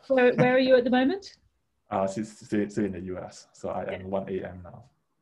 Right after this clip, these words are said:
Speaker 1: Yes, well, thank you very much for staying up for, uh, till one A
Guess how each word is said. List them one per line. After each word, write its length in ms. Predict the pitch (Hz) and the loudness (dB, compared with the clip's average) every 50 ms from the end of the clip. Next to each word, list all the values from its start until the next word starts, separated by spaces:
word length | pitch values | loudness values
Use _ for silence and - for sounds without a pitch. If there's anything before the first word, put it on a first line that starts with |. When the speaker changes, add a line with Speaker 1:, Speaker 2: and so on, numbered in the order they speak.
| _ _ _ _ - | _ _ _ _ -10
Speaker 1:
Yes, 320 | 202 - - - - - - | -10 -10 -10 -12 -12 -6 -2
well, 280 | 240 247 233 - - _ _ _ _ _ _ _ _ - 131 - - | 0 0 0 -2 -4 _ _ _ _ _ _ _ _ -20 -20 -8 -2
thank 200 | 277 294 269 262 | 0 0 0 2
you 60 | 269 | 2
very 140 | 240 262 254 | 2 4 4
much 220 | 247 240 240 - | 4 2 0 -4
for 100 | - 247 | -8 -8
staying 320 | 247 - 240 226 226 226 226 | -6 -4 -2 -2 0 0 0
up 200 | 220 - - - - _ _ - | -2 -4 -6 -12 -20 _ _ -8
for, 160 | 220 208 - | -6 -4 -4
uh, 280 | 202 220 208 202 - 240 | -2 -4 -4 -6 -6 -6
till 160 | - - 226 | -6 -4 -4
one 160 | 214 220 214 | -2 -2 -4
A 40 | 214 | -4